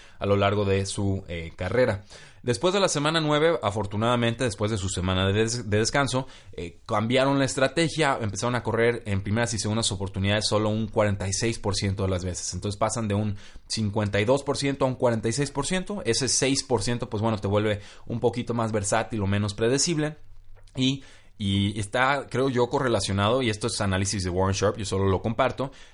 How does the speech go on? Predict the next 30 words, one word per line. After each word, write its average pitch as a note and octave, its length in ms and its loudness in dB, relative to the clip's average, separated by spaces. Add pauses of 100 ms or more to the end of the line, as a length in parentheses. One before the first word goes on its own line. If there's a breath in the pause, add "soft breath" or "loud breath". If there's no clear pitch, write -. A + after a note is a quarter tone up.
(120)
que G#2+ 160 -4
empezaron G#2+ 500 0
con B2+ 140 -2
un B2+ 220 0
récord B2 260 0
de G#2+ 80 0
tres A#2+ 240 0
y A2+ 60 0
cinco D3 500 0
y G2+ 140 -2
acabaron G#2 400 0
con G#2+ 120 -2
un G#2+ 80 0
cierre A2 440 0
de G2 100 -4
seis A2 220 0
victorias G#2+ 440 0
y G2 40 -2
dos G2 160 2
derrotas. F#2 480 -4
Creo A#2+ 200 2
que C3 100 -2
ese A#2 180 -2
cambio A#2 300 -2
en A2 60 0
la, G2+ 240 0
en G2 60 -2
las G2 120 2
decisiones A2 520 -2
ofensivas D3 560 0